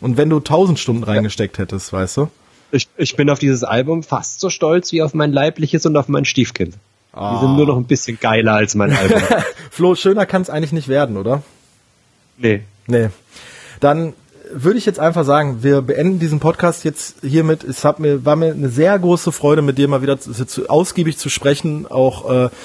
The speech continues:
Speaker 1: dass wir uns nicht jetzt auf ein Thema wie Laufen festlegen mussten, sondern dass wir einfach mal so ein bisschen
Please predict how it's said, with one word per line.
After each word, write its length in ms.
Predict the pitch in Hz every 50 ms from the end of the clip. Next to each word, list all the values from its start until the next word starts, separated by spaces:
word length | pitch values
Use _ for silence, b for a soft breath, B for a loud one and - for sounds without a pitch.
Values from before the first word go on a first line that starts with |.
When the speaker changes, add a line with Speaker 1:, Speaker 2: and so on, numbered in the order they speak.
| B B B B B
Speaker 1:
dass 180 | - 143 139 -
wir 180 | 156 147 143 143
uns 180 | 147 127 -
nicht 220 | 147 165 214 - -
jetzt 140 | 185 - -
auf 120 | 147 131
ein 80 | 147 143
Thema 340 | - - 156 165 170 160 147
wie 60 | 143
Laufen 340 | 135 135 135 151 - - 143
festlegen 540 | - - 156 151 - - - 143 143 139 139
mussten, 580 | 131 139 170 190 - - - - 180 175 180 180 B B B B B B B B B B
sondern 180 | 123 131 131
dass 160 | 135 139 135
wir 100 | - 117
einfach 220 | 104 147 151 175 139
mal 180 | 143 143 143
so 60 | 135 135
ein 60 | 135
bisschen 640 | 131 143 143 - - 143 139 139 143 147 143 143 135